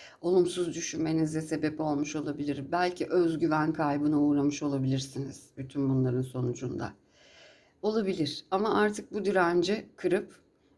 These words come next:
üstelik de bakın orada ç-, iki tane çok kutsal enerji var. Ee, burada özellikle hislerin bastırılmaması gerekir.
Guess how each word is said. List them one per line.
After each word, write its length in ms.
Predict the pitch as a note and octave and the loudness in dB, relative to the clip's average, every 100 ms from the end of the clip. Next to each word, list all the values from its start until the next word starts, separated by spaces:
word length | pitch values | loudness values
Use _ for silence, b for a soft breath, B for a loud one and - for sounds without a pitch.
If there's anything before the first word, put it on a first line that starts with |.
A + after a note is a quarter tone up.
| - | -10
üstelik 560 | G3+ - A3+ A3 - | -10 -6 -6 -6 -6
de 220 | F#3+ G#3 - | -4 -4 -4
bakın 240 | G3+ G3 | -6 0
orada 340 | D3 G3+ F#3+ G#3 | 2 2 0 -4
ç-, 180 | - | -8
iki 240 | - - - | -14 -12 -6
tane 320 | G#3+ F3 F3+ | -2 0 0
çok 280 | F3+ G#3 - | -2 -8 -8
kutsal 460 | - - F3+ E3+ - | -20 -6 -2 -2 0
enerji 540 | D#3+ D#3 D3 D3 D3 | 0 0 0 0 0
var. 400 | B2+ - - - _ _ _ B B B B | -2 -2 -8 -16 _ _ _ B B B B
Ee, 220 | F3 E3 | -2 0
burada 680 | G3 A3 G#3+ A3+ G#3+ - - _ _ - | 0 0 4 6 6 4 -6 _ _ 0
özellikle 920 | G3+ G3 G#3+ G#3 G#3+ - G#3 G3 F#3+ - | 2 4 2 2 -2 -2 2 2 0 -6
hislerin 600 | - G#3 - G#3+ G3 G3+ | -12 -10 -4 -2 0 2
bastırılmaması 840 | F#3+ F#3 - F3+ F3+ E3+ D#3+ D#3+ | 2 0 -4 0 2 4 2 0
gerekir. 560 | D3 D3+ C#3+ C#3+ C#3 | -2 -2 -2 -6 -12